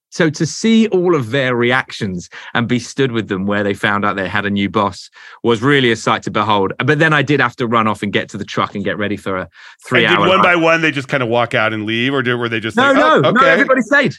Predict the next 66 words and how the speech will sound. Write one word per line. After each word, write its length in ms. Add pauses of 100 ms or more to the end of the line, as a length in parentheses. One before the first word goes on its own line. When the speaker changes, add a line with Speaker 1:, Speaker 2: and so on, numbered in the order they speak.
(160)
Speaker 1:
No, 120
Speaker 2:
Oh, 40
Speaker 1:
everybody 300
Speaker 2:
that's 40
good. 100
Speaker 1:
stayed. 120
Everyone 200
had 80
a 40
good, 160 (100)
everybody 540
stayed. 300
Everyone 280
had 140
a 40
great 260
night 340
and, 180
uh, 520
and 200
they 120
all 180
stayed. 460
And 80
I, 140 (400)
I, 240
you 160
know, 160
I 80
think, 340
uh, 300
it 80
was 120
just 160
really 200
funny 260
to 140
witness 480
their 160
faces 440
as 120
they 120
real-, 300
as 140
they 100
sort 160
of 80
programmed, 560 (220)
and 100
you 80
can 80
see 180
everybody 300
just 160
thinking, 260
"How 200
does 180
this 160
play 240
for 160
me?" 240 (340)
You 120
know, 160
that's 240
what 180
you, 340